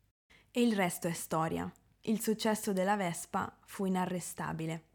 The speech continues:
Ancora oggi ne vediamo tantissime sfrecciare per le strade e stradine italiane,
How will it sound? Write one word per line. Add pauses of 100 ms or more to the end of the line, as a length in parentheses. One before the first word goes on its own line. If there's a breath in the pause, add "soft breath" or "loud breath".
(500)
Ancora
oggi
ne
vediamo
tantissime
sfrecciare
per
le
strade
e
stradine
italiane,